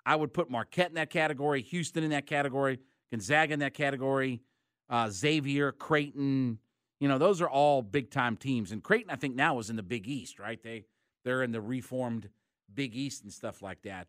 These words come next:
But, um, but it, it's kind of funny to look at Houston and Alabama be the top two teams in the country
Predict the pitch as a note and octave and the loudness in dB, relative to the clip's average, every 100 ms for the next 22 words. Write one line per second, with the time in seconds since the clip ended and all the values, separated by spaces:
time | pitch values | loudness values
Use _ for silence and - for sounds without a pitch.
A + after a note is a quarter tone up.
0 | - B2 A2+ _ _ _ _ - B2+ A#2+ | -4 -2 -2 _ _ _ _ 2 4 4
1 | A2+ G2 _ _ - E3+ - F3 F3 F3+ | 0 -4 _ _ 2 2 2 -4 -2 -4
2 | - A#3+ G3+ - G3+ D3+ C#3 D3+ - C#3+ | 2 2 2 4 4 4 2 2 0 -6
3 | - D#3+ D3+ - C#3 C3 C#3 C3 G2+ C#3+ | -4 -4 -2 0 2 4 2 0 0 0
4 | C#3+ A2 G2+ _ _ _ _ C#3+ C#3 B2+ | 2 0 -2 _ _ _ _ -2 0 -2
5 | - D3 D3 - C#3 A#2+ C#3+ C#3 G#2+ G#2+ | 0 0 -2 -2 -2 0 0 0 -2 -6
6 | - D#3 D3 G#2 G#2 | -2 -2 -2 -6 -10